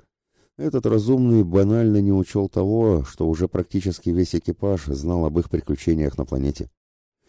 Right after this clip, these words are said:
Вообще-то, насколько мне было известно по старой памяти, на территории фронтира и тем более вольных станций подобная любознательность не приветствовалась.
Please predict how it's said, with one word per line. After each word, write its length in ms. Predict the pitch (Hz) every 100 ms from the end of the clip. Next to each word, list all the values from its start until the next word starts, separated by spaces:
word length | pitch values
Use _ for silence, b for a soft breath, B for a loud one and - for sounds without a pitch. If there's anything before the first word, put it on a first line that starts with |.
| b b
Вообще-то, 420 | 98 104 165 135
насколько 460 | 107 104 117 107 98
мне 160 | 98
было 280 | 90 92 92
известно 420 | 87 85 90 - 80
по 100 | 87
старой 320 | - 80 78
памяти, 540 | 107 104 76 - 64
на 140 | 62 69
территории 440 | 78 76 80 73
фронтира 600 | 69 80 80 - 95 69
и 80 | 64
тем 200 | - 76
более 360 | 76 73 73 69
вольных 400 | 67 80 67 64
станций 540 | - 110 - 67 62 _ _ _ _ _
подобная 400 | 92 123 123 117
любознательность 840 | 113 98 95 80 87 113 110 -
не 60 | 101
приветствовалась. 840 | 110 73 65 - 82 64 52